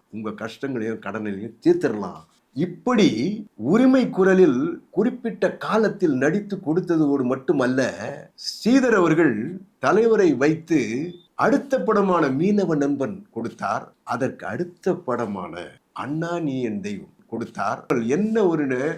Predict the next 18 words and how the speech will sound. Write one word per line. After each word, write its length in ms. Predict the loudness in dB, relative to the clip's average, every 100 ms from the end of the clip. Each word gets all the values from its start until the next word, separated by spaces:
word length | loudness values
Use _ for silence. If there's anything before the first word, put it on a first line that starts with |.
| -4
நெகிழ்ச்சியான 640 | -2 -2 -4 -2 2 2
ஒரு 120 | 2
சமாச்சாரம். 800 | 2 0 0 0 0 0 -4 -4
கடன்ல 380 | -2 0 2 2
இருந்து 560 | 0 0 0 0 -2 -4
எப்படிலாம் 680 | 0 2 0 -2 0 2 4
வந்துட்டு 420 | 2 0 -2 -2
காப்பாத்திருக்காரு 680 | 0 0 0 -2 -2 -2 -4
பாருங்க. 300 | -4 -6 -8
இ-, 220 | -12 -12 -12
இவர் 260 | -4 0 0
மட்டும் 260 | 0 2
இல்ல, 280 | 2 2 -4
எவ்வளவோ 840 | -10 -8 -2 -2 2 2 4 4 2
பேரை 440 | 2 2 2 0 -2
கை 180 | -2
தூக்கி 300 | -2 -6 -6
விட்டுருக்கிறாரு. 600 | -8 -10 -14 -10 -12 -12